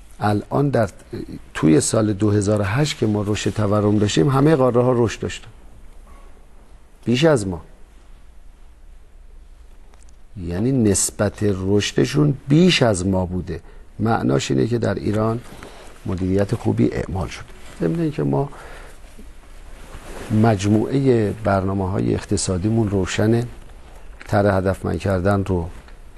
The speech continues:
و تحولات اقتصادی رو در هفت سرفصل مهم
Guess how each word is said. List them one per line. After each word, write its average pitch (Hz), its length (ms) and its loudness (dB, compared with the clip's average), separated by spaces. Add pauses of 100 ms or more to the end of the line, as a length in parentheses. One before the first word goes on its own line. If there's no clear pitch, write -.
(680)
و 101 80 6
تحولات 98 580 2
اقتصادی 98 500 0
رو 104 100 4
در 92 200 0
هفت 101 300 0
سرفصل 101 600 0
مهم 110 680 4